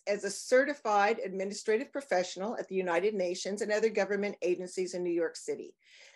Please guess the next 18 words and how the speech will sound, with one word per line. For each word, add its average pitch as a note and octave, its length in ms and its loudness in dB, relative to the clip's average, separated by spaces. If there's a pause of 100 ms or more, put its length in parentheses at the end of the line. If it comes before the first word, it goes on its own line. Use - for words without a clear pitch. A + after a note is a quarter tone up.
(140)
She C#4+ 240 0
has G#3 520 6
had E3+ 320 -2
multiple B3+ 520 4
contacts G#3 580 -2
with - 160 -8
beings E3+ 320 -2
off-world, C4 640 6
on-world, A3+ 640 4
and A#3 240 0
inside G#3 460 0
our G3+ 180 0
Earth. - 300 -6 (800)
She - 260 -2
became B3+ 640 2 (360)
a G3+ 160 2
diplomatic A#3+ 640 2
representative F#3 800 -2